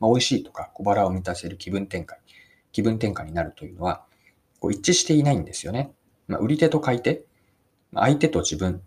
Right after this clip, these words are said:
の両者では、こうどこかに必ず認識の不一致ってあるはずなんです。で、これは今回のビジネスに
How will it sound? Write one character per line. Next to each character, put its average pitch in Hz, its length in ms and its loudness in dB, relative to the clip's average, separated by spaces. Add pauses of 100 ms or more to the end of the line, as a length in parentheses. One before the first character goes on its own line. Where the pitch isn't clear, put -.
の 104 160 0
両 127 160 2
者 - 280 -4
で - 120 -8
は、 87 200 -2 (380)
こ - 120 -6
う 87 40 -6
ど 190 100 4
こ 269 120 -4
か 90 160 2
に 170 180 -2 (340)
必 135 80 -2 (200)
ず 156 120 2
認 147 180 4
識 - 200 -2
の 147 80 2
不 143 140 4
一 - 260 -2
致 - 40 -20
っ - 20 -20
て - 120 -8
あ 131 60 2
る - 120 4
は - 100 -2
ず - 120 -6
な - 100 -10
ん - 100 -18
で - 80 -16
す。 - 200 -6 (840)
で、 - 80 -10
こ 143 100 0
れ 160 80 4
は 160 100 4
今 170 200 2
回 85 160 2
の 80 100 -6
ビ 104 140 -2
ジ 147 80 2
ネ 110 80 4
ス 80 320 -6 (200)
に 92 160 -4